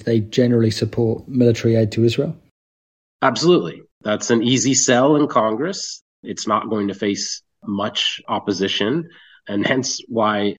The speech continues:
Speaker 2: some of those opposed to Ukraine assistance want to split them up. They want to pass more assistance to Israel at the current juncture, and they're not that interested in Ukraine assistance.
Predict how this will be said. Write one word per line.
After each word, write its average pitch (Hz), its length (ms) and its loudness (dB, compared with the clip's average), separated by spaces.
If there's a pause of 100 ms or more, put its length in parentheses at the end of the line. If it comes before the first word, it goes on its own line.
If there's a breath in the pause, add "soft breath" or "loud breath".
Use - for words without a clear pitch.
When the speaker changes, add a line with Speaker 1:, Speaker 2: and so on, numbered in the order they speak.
Speaker 2:
some - 260 0
of 127 120 0
those 110 220 4
opposed 107 420 -4
to 104 80 -4
Ukraine 147 360 -4
assistance 110 600 -6
want 98 220 -4
to - 60 -8
split - 240 -4
them 139 140 0
up. - 260 -2
They 92 120 -8
want 92 180 -4
to 87 100 -12
pass - 600 -6 (280)
more 104 500 2
assistance 104 680 -6
to 90 340 -4
Israel 95 540 -2
at - 80 -18
the 101 80 -10
current 87 340 -6
juncture, 98 520 -10 (420 soft breath)
and 101 520 -2
they're 101 100 2
not 127 280 2
that 87 140 -4
interested 85 600 -8
in 87 180 -8
Ukraine 76 380 -8
assistance. - 640 -20